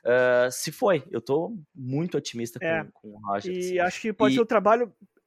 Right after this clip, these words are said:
Speaker 2: ah, desculpa, terminei.
Speaker 1: Não, não, não, não, pode.
Speaker 2: É, é, acho que tem tudo pra ser um trabalho a longo prazo, né?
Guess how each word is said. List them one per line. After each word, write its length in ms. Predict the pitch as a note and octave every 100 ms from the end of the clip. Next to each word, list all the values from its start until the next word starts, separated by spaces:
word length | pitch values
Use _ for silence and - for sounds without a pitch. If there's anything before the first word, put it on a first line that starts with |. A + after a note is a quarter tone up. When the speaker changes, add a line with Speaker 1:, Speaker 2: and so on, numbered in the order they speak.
| D#3+
Speaker 2:
ah, 100 | E3+
desculpa, 400 | D#3 - D#3+ C3 _
terminei. 380 | D3+ D#3+ D3 C3
Speaker 1:
Não, 240 | C3+ F3+
não, 280 | F3+ F3 G3
não, 140 | F#3 F3
não, 180 | G#3 G#3+
pode. 340 | - A#2 C#3+ G#3+ _ _ _ _
Speaker 2:
É, 280 | F#3 E3+ F3+
é, 60 | E3+
acho 120 | E3
que 80 | -
tem 100 | G3+
tudo 180 | F#3+ A3+
pra 100 | A#3+
ser 100 | A#3
um 20 |
trabalho 360 | A3 A3 F#3 G3+
a 20 |
longo 340 | G#3 G3+ B3 A#3+
prazo, 460 | A#3 F#3 G#3 G#3+
né? 260 | E3 D#3 D#3+